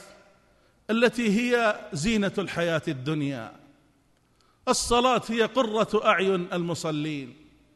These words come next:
والله ما في الحياة شيء طيب إذا لم يكن فيها لذة الأنس بالله، ولذة العبادة،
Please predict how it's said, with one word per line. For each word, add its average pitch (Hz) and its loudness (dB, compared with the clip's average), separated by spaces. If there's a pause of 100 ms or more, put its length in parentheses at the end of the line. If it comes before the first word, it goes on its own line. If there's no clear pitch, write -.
(240)
والله 247 6
ما 269 4
في 233 0
الحياة 220 0
شيء 208 0
طيب 175 2 (640)
إذا 180 4
لم 190 0
يكن 180 -4
فيها 160 -2
لذة 165 -2
الأنس 175 -2
بالله، 151 -2 (1400)
ولذة 220 8
العبادة، 190 4